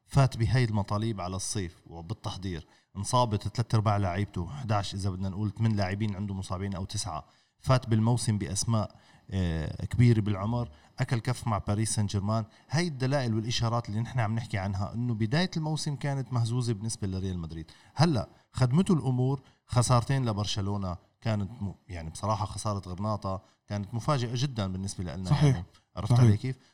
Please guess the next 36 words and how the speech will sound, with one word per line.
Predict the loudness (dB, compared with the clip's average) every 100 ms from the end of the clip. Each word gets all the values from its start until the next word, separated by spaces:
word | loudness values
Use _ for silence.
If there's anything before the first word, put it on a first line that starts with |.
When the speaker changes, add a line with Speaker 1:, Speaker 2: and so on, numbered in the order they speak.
| _
Speaker 1:
لولا | 2 4 6
هيك، | 4 0 -4
يعني | -8 -8 -6 -8 -10 -14 -4
لولا | 0 2
نزيف | 2 0 0
النقاط | -2 2 0 0
كان | -2 -2 -4 -10
برشلونة | -8 -4 -2 0 0
ممكن | -2 -4 -6
يكون | -6 -4 -4
بالتوب. | -4 -2 0 0 -2 -20 _ _
لو | 0 2 6
هلأ، | 4 4 0
لو، | 0 -2 -4 _
لو | 0 2 2
نحن | 0 -2
عم | -2 0
نعمل | 2 0
الحلقة | 0 -2 -4
هلأ | -2 -2 -2 -6 -12 _
وريال | -2 0 2
مدريد | 0 0 0
بالمركز | 2 0 0 -2
الثالث | 0 0 0 0
أو | -4
الرابع، | -2 -2 -2 -4
كان، | -4 -4 -6 -6
كان | -4
الكلام | -2 -2 -4 -4
تغير. | -4 -4 -2 -6 -8
Speaker 2:
لا، | -4 2
ليه | 2
بده، | 4 6
ليه | 6
بده | 4
يتغير؟ | 2 4 6 6